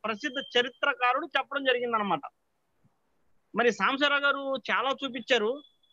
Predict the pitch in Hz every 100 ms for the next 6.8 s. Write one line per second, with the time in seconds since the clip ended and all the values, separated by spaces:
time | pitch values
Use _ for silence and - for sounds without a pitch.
0 | - 208 220 277 247 247 262 214 208 202
1 | 254 277 294 311 - 294 277 262 254 269
2 | - - - - 214 214 208 208 196 202
3 | 233 - 262 254 240 269 240 233 214 247
4 | 240 240 233 208 240 240 247 247 220 262
5 | 349 _ _ _ _ - 208 202 190 185
6 | 185 185 214 208 214 202 185 185